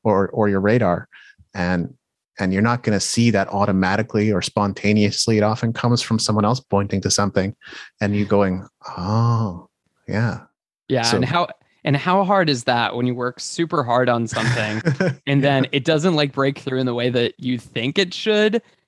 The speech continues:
Speaker 2: It does eventually, but it does, it never happens in the way that you expect. Like, you were talking about those couple of videos that I have with over a million views.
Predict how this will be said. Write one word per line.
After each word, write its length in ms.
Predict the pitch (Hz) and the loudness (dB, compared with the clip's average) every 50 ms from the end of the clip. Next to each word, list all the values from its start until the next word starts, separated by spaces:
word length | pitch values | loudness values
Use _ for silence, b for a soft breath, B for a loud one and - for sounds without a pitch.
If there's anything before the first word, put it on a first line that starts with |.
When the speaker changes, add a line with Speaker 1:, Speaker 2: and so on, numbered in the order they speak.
| _ _ _ | _ _ _
Speaker 2:
It 140 | - 165 131 | -2 0 2
does 240 | 190 214 233 262 240 | 4 4 4 4 4
eventually, 640 | 226 147 127 135 120 143 160 - - 277 285 302 294 | 2 2 0 0 0 0 -2 -2 0 2 2 4 4
but 120 | 247 220 | 4 2
it 120 | 175 156 135 | 2 2 2
does, 160 | 165 170 175 | 2 2 4
it 100 | 156 180 170 | 2 2 2
never 280 | 170 202 226 277 285 285 | 4 4 4 4 2 2
happens 380 | 302 311 285 - 277 233 - | 2 0 0 0 0 -2 0
in 60 | 247 208 | 0 0
the 60 | 202 | 2
way 160 | 180 175 175 | 2 2 2
that 100 | 165 165 135 | 2 0 0
you 160 | 143 139 135 | 0 0 0
expect. 520 | 123 113 - - - - 120 - - - - | 0 -2 -4 -8 -6 -4 -4 -4 -4 -2 0
Like, 220 | 147 135 131 - b b b b b _ | 0 0 0 -2 b b b b b _
you 60 | 185 185 | 0 2
were 60 | 180 | 4
talking 280 | 190 196 180 151 180 160 | 4 4 4 4 2 4
about 240 | 147 143 135 127 101 - - - - - | 4 4 2 0 -2 -6 -12 -18 -6 -2
those 380 | 131 127 127 123 117 113 - | 0 0 0 -2 -4 -6 -6
couple 260 | - 131 120 - 127 | -6 -4 -4 -2 -2
of 80 | 123 117 | -2 -2
videos 280 | 127 120 123 123 117 - | -2 0 0 0 0 0
that 120 | 120 113 | 0 0
I 80 | 117 110 | 0 0
have 240 | 110 110 113 110 | 0 -2 -2 -2
with 140 | 117 110 - | -4 -4 -4
over 240 | 120 113 110 117 117 | -4 -4 -2 -2 -2
a 40 | 117 | -2
million 380 | 117 120 117 117 117 113 113 | -2 -2 0 0 -2 -2 -2
views. 480 | 117 131 139 135 127 120 117 110 - | 0 0 2 2 2 0 -2 -4 -6